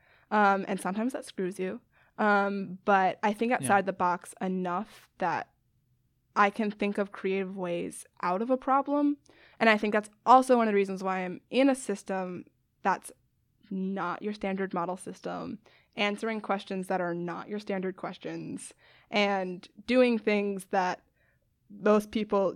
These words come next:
Speaker 1: don't have to do because they have lab managers that do their ordering and can go and pick up your box of Fiddler crabs for you and,
Speaker 2: <laughs>
Speaker 1: you know, have a lab tech that can help you set up the system so you don't dump five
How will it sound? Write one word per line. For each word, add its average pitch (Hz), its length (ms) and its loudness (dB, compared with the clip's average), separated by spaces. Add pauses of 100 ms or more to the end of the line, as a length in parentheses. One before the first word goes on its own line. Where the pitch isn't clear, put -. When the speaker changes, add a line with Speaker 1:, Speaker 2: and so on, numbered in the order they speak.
Speaker 1:
don't 190 200 4
have 185 180 -4
to - 80 -10
do 277 420 4
because 214 360 2
they 202 140 4
have 196 520 2 (280)
lab 381 300 4
managers 202 500 2
that 208 120 2
do 247 120 0
their 262 180 4
ordering 247 580 6
and 202 180 -2
can 226 180 -2
go 226 200 2
and 262 160 2 (140)
pick - 260 4
up - 200 8
your 214 80 2
box 185 320 0
of 202 100 -4
Fiddler 196 280 -4
crabs 190 380 -2
for 190 200 -4
you 185 460 -2
and, 208 560 -2 (340)
Speaker 2:
<laughs> - 380 -18
Speaker 1:
you 277 100 4
know, 202 420 4
have 233 440 4 (220)
a 285 100 4
lab 349 320 6
tech 196 320 -2
that 190 140 0
can 202 80 -6
help 208 240 2
you 247 80 4
set 254 200 4
up 311 180 4
the 285 80 2
system 196 460 -2
so 226 140 -8
you 240 320 -4
don't 233 340 4
dump 180 240 0
five 208 320 0